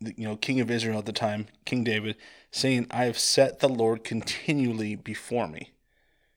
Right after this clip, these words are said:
Basically, he is always putting God first. He is saying that this is the most important relationship I have.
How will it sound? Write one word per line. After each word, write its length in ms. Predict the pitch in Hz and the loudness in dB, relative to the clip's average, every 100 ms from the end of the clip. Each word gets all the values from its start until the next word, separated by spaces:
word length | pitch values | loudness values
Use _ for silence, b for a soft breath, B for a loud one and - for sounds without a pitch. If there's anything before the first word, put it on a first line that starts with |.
| _ _ | _ _
Basically, 340 | 123 139 139 117 | -4 -2 -2 -2
he 140 | 143 | -2
is 100 | 123 | -2
always 420 | - 127 147 131 | -2 0 0 -2
putting 440 | - - 127 120 110 | -6 -6 -4 -2 -2
God 280 | 110 110 | -2 -4
first. 380 | - - 110 - | -4 -2 -2 -2
He 100 | 117 | -6
is 80 | 110 | -4
saying 200 | 120 113 | -2 -2
that 160 | 107 - | -4 -4
this 200 | 120 135 | -4 -4
is 140 | - | -4
the 80 | 117 | -2
most 400 | 117 110 110 - | -2 -2 -4 -4
important 440 | 117 - 117 113 | -4 0 0 -2
relationship 600 | 104 107 104 - - 104 - | -6 -4 -6 -6 -6 -4 -4
I 140 | 107 | -4
have. 380 | - 110 98 98 | 0 0 0 -8